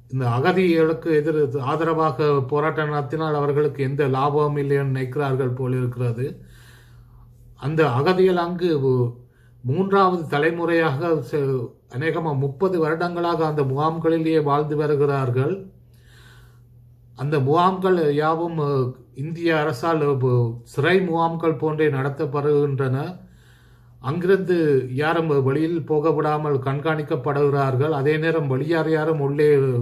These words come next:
செல்ல முடியாது. நான் ஒரு தடவை இந்த அகதி முகாமுக்கு சென்றிருந்த போ-, பொழுது என்னை அங்கு தங்க வைக்கவே, அ, அஞ்சினார்கள்.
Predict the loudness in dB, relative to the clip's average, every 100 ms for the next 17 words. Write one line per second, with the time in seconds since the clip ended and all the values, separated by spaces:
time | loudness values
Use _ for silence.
0 | -2 -2 -4 -4 -4 -2 -2 0 0 -2
1 | -6 -18 -20 -20 _ -4 -2 -2 -2 -2
2 | -2 0 2 2 2 2 0 -2 0 0
3 | 0 -2 -2 -2 -4 -4 -4 -4 -2 -4
4 | -2 -2 0 0 0 -4 -10 -4 0 0
5 | -2 -4 -14 -20 -16 -8 -4 -2 -2 0
6 | 4 4 4 2 0 -2 -2 -2 0 -2
7 | 0 0 2 2 2 0 -4 -10 -8 -6
8 | -2 -4 -4 -2 -2 0 0 -2 -4